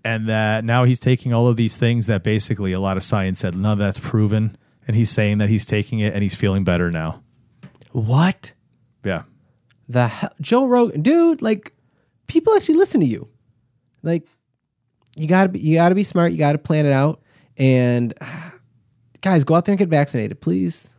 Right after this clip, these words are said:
Speaker 2: please do your part. Get vaccinated. If you don't, wear a mask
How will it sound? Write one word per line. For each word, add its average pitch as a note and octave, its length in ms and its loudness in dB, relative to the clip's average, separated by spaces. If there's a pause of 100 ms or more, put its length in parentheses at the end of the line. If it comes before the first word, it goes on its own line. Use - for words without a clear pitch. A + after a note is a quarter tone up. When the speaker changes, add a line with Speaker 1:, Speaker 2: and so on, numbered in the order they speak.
(140)
Speaker 2:
please E3+ 300 0
do F3+ 120 -4
your E3+ 100 2
part. C3 340 0
Get G3+ 160 -2
vaccinated. C3+ 720 0 (460)
If - 60 -12
you D3 60 2
don't, F#3 440 0
wear F3 200 2
a F3 40 2
mask D3 600 -2